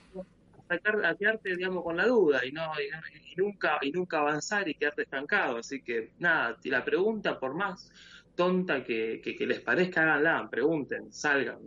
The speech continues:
¿no? Y vayan tipo a eventos cuando todo vuelva, como dice Seba, a la normalidad, vayan a eventos tipo Comic Con, Crack Bam Boom, que la verdad que, eh, garpan mucho para, para la industria.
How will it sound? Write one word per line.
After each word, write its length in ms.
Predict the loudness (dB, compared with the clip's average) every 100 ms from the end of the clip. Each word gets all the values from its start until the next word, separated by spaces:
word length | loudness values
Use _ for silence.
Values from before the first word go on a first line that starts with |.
| -16
¿no? 160 | -16 -18 -20 -20 -6
Y 120 | 0
vayan 460 | 2 2 0 -4 -4
tipo 260 | -6 -4 0
a 60 |
eventos 800 | 2 0 -2 -2 0 0 -2 -6 -6
cuando 280 | -4 -2 -2
todo 280 | 2 6
vuelva, 340 | 8 8 6 4
como 180 | 2 2
dice 200 | 2 2
Seba, 320 | 2 2 4
a 20 |
la 80 | 2
normalidad, 640 | 0 0 2 4 4 0 -4 -20 -20 -20 -20 -2
vayan 360 | -2 0 0
a 40 | 0
eventos 280 | 0 0
tipo 240 | -4 -2 -2
Comic 240 | -2 -4 0
Con, 360 | 2 2 0
Crack 240 | 0 -2 -2
Bam 160 | -2
Boom, 280 | 4 6 4
que 80 | 0
la 100 | -2
verdad 240 | 0 0
que, 220 | 0 -2 -4 -16 -18 -20 -6
eh, 300 | 4 6 6
garpan 420 | 4 4 2 0 -2
mucho 400 | 0 0 -2 -2
para, 420 | -2 -2 -4 -4
para 180 | -2 0
la 60 |
industria. 520 | 0 2 2 0 -4